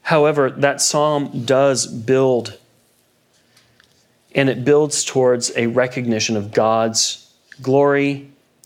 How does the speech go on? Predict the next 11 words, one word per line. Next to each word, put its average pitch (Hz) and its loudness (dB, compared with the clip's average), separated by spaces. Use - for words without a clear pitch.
and 117 -4
God's 117 0
provision 110 -4
for 104 -8
his 104 -4
people. 101 -6
And 143 2
we 143 2
start 185 0
to 160 -4
see 135 0